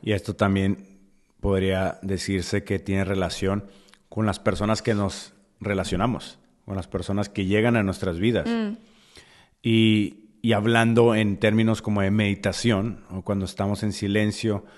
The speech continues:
Speaker 1: tal vez nos lleguen, eh, ciertas imágenes, ciertos pensamientos, y es donde entra esta ley de desafío. Si tú piensas que hay algo extraño, algo que,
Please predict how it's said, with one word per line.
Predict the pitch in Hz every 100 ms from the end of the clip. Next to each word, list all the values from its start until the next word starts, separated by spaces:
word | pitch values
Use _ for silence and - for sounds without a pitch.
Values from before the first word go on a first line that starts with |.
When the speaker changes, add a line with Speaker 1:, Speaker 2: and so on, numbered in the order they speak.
| - - _ _ _ _ -
Speaker 1:
tal | 110 110
vez | 113
nos | 113 104
lleguen, | 107 110 110 101
eh, | 107 104 98 95 92 78 -
ciertas | - 113 104 117 113 113
imágenes, | 101 98 101 - 110 101 85 - - - _
ciertos | - 110 - 117 104 -
pensamientos, | - 120 110 107 101 110 110 110 107 101 - - - - _ _
y | -
es | 113
donde | 110 113 107
entra | 107 107
esta | 98 104
ley | 95 107 87 - - - _ -
de | 98
desafío. | 95 90 85 - 120 87 78 - _ -
Si | 110
tú | 92 113 113 -
piensas | 123 120 110 113
que | - 110
hay | 107
algo | 107 110 110
extraño, | 110 - - 123 107 104 92
algo | 101 98 104
que, | - 95 80